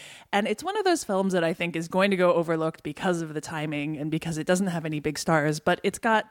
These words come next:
two great performances, and particularly a good performance from Una Lawrence,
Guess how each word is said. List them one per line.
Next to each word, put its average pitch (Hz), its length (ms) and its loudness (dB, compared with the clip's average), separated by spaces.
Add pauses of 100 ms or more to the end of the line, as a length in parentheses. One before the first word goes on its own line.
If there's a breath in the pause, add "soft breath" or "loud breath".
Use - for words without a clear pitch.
(120)
two 302 360 2
great 180 300 0
performances, 160 680 -4
and 185 240 -6
particularly 165 1200 0
a 170 100 -4
good 175 280 0
performance 156 380 -4
from 147 220 -6
Una 185 240 4
Lawrence, 151 680 -2